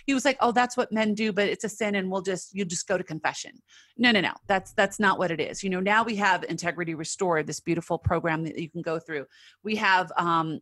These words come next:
Matt Fradd and his things, Jason Everett. We have all of these beautiful resources that didn't exist in two thousand, two thousand one. You know?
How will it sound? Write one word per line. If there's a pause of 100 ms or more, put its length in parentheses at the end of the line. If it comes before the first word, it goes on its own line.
Matt
Fradd
and
his
things,
Jason
Everett.
We
have
all
of
these
beautiful
resources (360)
that
didn't
exist (100)
in
two
thousand, (120)
two
thousand
one. (880)
You
know?